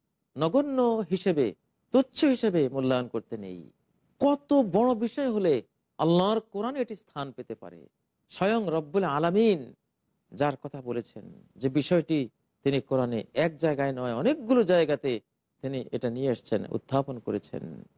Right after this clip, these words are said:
এই মেহমান নওয়াজি, যেটা আমাদের সমাজ থেকে প্রায় হারিয়ে গেছে। একজন মেহমান আসলে অনেকেই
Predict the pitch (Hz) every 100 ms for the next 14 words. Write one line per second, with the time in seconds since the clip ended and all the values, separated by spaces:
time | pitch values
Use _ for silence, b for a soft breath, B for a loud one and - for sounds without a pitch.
0 | _ _ _ _ _ _ _ 160 160 151
1 | 170 160 160 160 214 226 180 185 214 190
2 | 214 226 - 196 208 226 - 208 185 170
3 | 165 147 170 160 139 - - - _ _
4 | _ _ _ _ _ _ _ _ _ _
5 | _ _ - 139 139 147 139 143 165 165
6 | 143 - 151 131 101 _ _ _ _ _
7 | _ _ _ 139 151 151 147 123